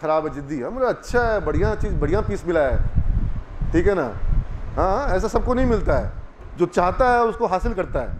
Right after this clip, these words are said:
ठीक है ना? Commitment है। और अगर जिद नहीं है तो इसका मतलब है कि वो क्या है?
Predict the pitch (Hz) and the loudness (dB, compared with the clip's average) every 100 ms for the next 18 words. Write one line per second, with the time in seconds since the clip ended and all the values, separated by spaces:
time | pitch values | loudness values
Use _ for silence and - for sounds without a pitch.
0 | - - 208 226 156 98 - - - 165 | -6 -4 0 0 0 -4 -4 -4 -2 0
1 | 196 190 214 202 156 110 - - - - | 0 0 0 0 -2 -2 -10 -20 -20 -4
2 | 143 180 185 190 233 226 254 262 247 240 | 0 2 2 0 0 2 2 0 -2 -4
3 | 233 220 214 233 226 226 220 196 214 156 | -2 -2 0 2 2 0 -2 0 2 2
4 | 101 | -2